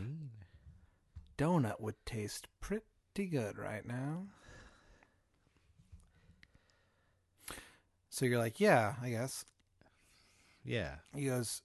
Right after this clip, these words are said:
Speaker 1: It would always taste pretty good. It's never gonna, you're never gonna eat a donut and go, "Gross."
Speaker 2: He goes, um, "Stop at the next restaurant you see."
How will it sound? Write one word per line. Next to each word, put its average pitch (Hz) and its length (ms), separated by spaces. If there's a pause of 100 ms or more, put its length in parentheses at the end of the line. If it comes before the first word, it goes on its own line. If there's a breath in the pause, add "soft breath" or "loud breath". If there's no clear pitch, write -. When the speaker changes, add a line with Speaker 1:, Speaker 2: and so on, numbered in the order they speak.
Speaker 1:
It - 40
would 101 100
always 110 300
taste 90 340
pretty 76 180
good. 80 260 (520)
It's - 100
never 117 220
gonna, 110 160
you're 104 160
never 113 180
gonna 104 120
eat 104 100
a 95 80
donut 92 220
and 85 120
go, 80 160
"Gross." 82 540 (680 soft breath)
Speaker 2:
He 120 80
goes, 110 300
um, 107 420 (1300)
"Stop 196 340
at - 60
the 165 60
next 143 260
restaurant 113 460
you 101 60
see." - 320